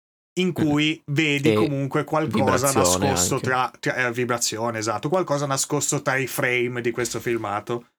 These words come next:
Speaker 1: Andando indietro con la, con la traccia,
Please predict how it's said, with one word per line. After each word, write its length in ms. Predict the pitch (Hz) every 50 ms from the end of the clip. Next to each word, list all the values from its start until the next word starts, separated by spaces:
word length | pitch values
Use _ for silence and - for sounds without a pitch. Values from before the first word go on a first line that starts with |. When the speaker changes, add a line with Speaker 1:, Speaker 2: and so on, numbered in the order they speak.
| _ _ _ _ _ _ _ _ _ -
Speaker 1:
Andando 600 | 175 185 190 180 175 196 147 120 113 113 110 120
indietro 800 | 120 123 127 127 143 139 123 110 98 - 107 104 98 98 - _ _ _ _ _ _ _ _ _ _
con 160 | - 113 110
la, 300 | 107 104 104 101 98 98 95
con 120 | - 117
la 80 | 127 143
traccia, 680 | - 170 139 113 110 - - - 165 160 180 185 -